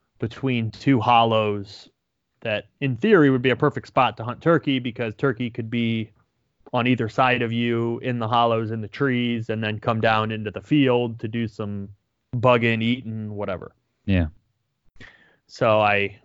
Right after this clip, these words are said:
Speaker 1: put a camera up there. Again, like I said, in the past, I've been up there turkey hunting and busted some hens out of the field when I was coming in. If I remember right, that year it was pouring rain, so we were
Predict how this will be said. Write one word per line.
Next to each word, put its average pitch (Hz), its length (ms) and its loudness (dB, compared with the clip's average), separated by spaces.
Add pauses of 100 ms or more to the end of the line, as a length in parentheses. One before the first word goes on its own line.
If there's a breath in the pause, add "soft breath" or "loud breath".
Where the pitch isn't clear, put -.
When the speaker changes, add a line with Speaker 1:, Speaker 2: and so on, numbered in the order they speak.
(140)
Speaker 1:
put 190 140 2
a 139 40 0
camera 117 400 -2
up 107 120 -10
there. 104 500 -4
Again, 101 280 -8
like 90 180 -12
I 101 60 -10
said, 90 280 -10
in 98 80 -10
the 104 60 -12
past, 135 480 0
I've 113 340 -8
been 127 140 -4
up 117 160 -8
there 110 260 -4
turkey 117 300 -8
hunting 101 400 -8
and 98 280 -14 (500 soft breath)
busted 113 720 0
some 113 220 -8
hens 113 520 0
out 101 160 -4
of 98 60 -10
the 98 80 -12
field 101 440 -8
when 101 160 -8
I 98 80 -8
was 95 160 -10
coming 101 320 -4
in. 98 320 -8 (420)
If - 60 -4
I 147 80 2
remember 135 360 0
right, 117 240 -2
that 117 160 -2
year 117 220 -2
it 110 60 -4
was 95 120 -12
pouring 139 400 0
rain, 95 440 -8
so - 160 -10
we 101 140 -6
were 95 320 -6